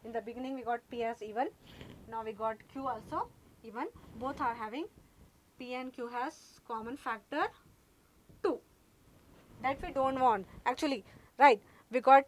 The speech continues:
two as a, two as a common factor, Q and P of P and Q. We want only one as a common factor. But we got, uh, P and Q as a common factor of, two as a common factor of both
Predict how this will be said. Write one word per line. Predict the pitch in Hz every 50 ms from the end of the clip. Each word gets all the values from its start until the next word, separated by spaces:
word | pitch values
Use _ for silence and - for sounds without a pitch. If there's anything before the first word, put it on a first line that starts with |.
| - - _
two | - 277
as | 277 254 214
a, | 233
two | - - 277
as | 285 262 247
a | 277
common | - - 240 233 240 247
factor, | - 240 220 220 - - 302 330
Q | - - - 254
and | 233 233 202 202 - - - _ - -
P | - 262
of | 240 220 269 302 - -
P | - 262 269 254
and | 208 220 240 254 254
Q. | 269 240 190 - - - - - -
We | 269 330
want | 311 277 - 269 294 285
only | 233 226 233 247 269
one | 269 240 233 233
as | 220 208 226
a |
common | 226 - 214 208 214 -
factor. | - 208 - - - - - - - - - - - - - -
But | - 277 339 -
we | 359 349
got, | 330 349 359 349 - -
uh, | 349 330 - -
P | - 294 302
and | 302 311 311
Q | - 302
as | 277 269
a | 285
common | - 247 240 247 254 277
factor | - 269 240 233 - 247 254
of, | 269 294 -
two | - 294
as | 285 254 240
a | 254
common | 269 - 233 226 233 240
factor | - - 233 208 - - 214
of | 220 220 202 202
both | 220 247 311 339